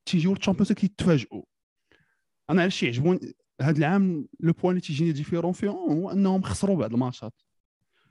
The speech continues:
خسروا كونتر باري، خسروا كونتر توتنهام، ضيعوا النقاط، كانت عندهم تقدم دابا ولا تروا بوان، دابا سيس، ولكن ليفربول مازال عندها ماتش غادي ترجع ل تروا بوان. مازال ديك ليفربول لاصقه ليهم موراهم.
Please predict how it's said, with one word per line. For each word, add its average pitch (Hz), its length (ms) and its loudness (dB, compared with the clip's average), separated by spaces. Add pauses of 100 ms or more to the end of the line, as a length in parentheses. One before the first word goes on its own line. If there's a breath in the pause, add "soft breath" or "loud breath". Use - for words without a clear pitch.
(260)
خسروا 185 380 0
كونتر 151 420 0 (120)
باري، 117 280 -2
خسروا 170 360 -2
كونتر 147 360 -2
توتنهام، 117 640 0
ضيعوا 165 440 4
النقاط، 156 580 0
كانت 151 300 0
عندهم 143 200 -2
تقدم 160 480 -2
دابا 156 180 -2
ولا 160 180 2
تروا 151 260 0
بوان، 110 500 -4
دابا 135 220 0
سيس، - 480 -8
ولكن 139 320 -2
ليفربول 135 380 2
مازال 143 200 2
عندها 127 200 0
ماتش 127 220 -4
غادي 127 120 -8
ترجع 113 280 -2
ل 127 60 2
تروا 139 260 0 (100)
بوان. 117 140 0 (540)
مازال 151 260 2
ديك 151 180 -4
ليفربول 160 420 2
لاصقه 165 300 -2
ليهم 147 340 2
موراهم. 143 480 -2